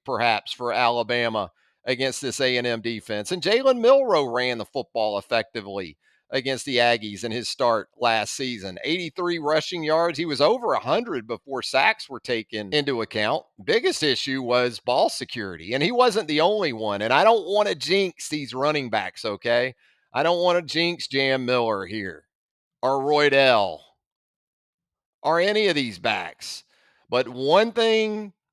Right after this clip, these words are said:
we also know about these Alabama running backs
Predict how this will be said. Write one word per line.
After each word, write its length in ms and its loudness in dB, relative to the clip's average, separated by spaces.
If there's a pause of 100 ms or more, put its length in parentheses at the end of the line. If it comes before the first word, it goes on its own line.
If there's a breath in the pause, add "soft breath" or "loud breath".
we 320 -2
also 420 2
know 540 0
about 520 2
these 320 -2
Alabama 640 2
running 360 -2
backs 420 0